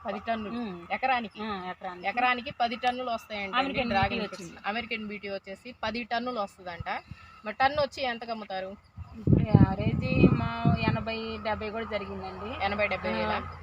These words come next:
Speaker 2: ఆ, ఆ,
Speaker 1: ఉమ్.
Speaker 2: టన్ను.
Speaker 1: టన్ను.
Speaker 2: జరిగింది.
Speaker 1: ఒక టన్ను వచ్చేసి డెబ్బై వేలు వేసుకున్నా?
Speaker 2: ఆ, నీడ మాత్రం మేము లక్ష పది వేలు కమ్మాం టన్ను.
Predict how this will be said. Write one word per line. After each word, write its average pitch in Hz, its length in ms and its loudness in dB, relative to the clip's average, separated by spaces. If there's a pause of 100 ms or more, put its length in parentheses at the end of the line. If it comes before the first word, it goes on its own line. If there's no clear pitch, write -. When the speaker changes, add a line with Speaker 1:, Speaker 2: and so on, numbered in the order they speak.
(100)
Speaker 2:
ఆ, 220 60 -2
ఆ, 202 240 -2 (260)
Speaker 1:
ఉమ్. 196 80 -4
Speaker 2:
టన్ను. 233 280 2 (420)
Speaker 1:
టన్ను. 202 360 0
Speaker 2:
జరిగింది. 247 720 -2
Speaker 1:
ఒక 180 80 -2
టన్ను 214 300 0
వచ్చేసి 226 380 -6
డెబ్బై 220 280 -2
వేలు 220 200 -4
వేసుకున్నా? 214 440 -6 (600)
Speaker 2:
ఆ, 294 40 -2
నీడ 302 260 2
మాత్రం 359 580 2
మేము 262 600 -4 (580)
లక్ష 233 300 -2 (220)
పది 220 180 -2
వేలు 226 220 -4
కమ్మాం 190 440 -6
టన్ను. 180 420 -10